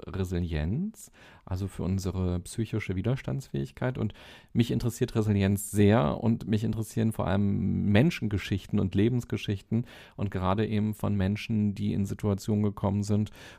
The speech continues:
wo man auch dran zerbrechen könnte. Was hast du für eine Idee, warum du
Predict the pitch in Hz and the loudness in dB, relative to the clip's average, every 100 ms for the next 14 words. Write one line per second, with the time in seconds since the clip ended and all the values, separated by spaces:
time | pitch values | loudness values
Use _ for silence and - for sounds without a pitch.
0 | - 98 107 110 104 - 98 98 - 92 | -6 0 4 4 4 0 0 -2 -4 -2
1 | 101 95 95 160 - 98 82 82 85 90 | 0 -2 2 2 2 -2 -2 -2 -2 -4
2 | 82 - - - - 82 80 98 - 120 | -4 -6 -12 -14 -12 -12 -4 -4 -2 -4
3 | 113 127 120 123 107 110 107 110 110 120 | -4 -4 -2 -2 0 -2 -2 0 0 -2
4 | - - - - 107 104 101 107 110 107 | -8 -20 -20 -8 -2 0 0 0 0 -2
5 | 101 - 110 110 110 107 107 107 | -4 -4 -2 0 2 2 2 0